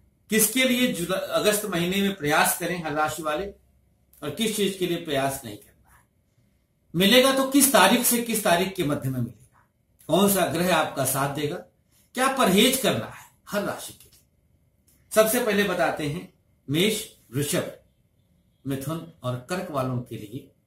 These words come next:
क्या मिलने वाला है और साथ ही साथ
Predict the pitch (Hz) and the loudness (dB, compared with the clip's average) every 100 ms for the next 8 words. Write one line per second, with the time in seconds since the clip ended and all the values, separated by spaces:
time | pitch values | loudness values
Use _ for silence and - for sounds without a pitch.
0 | _ - 240 170 120 - - - _ - | _ -10 -6 -4 -6 -10 -20 -20 _ -20
1 | _ _ _ _ _ _ - 127 120 123 | _ _ _ _ _ _ -8 -6 -6 -8
2 | 117 220 226 113 - | -6 -4 -4 -6 -10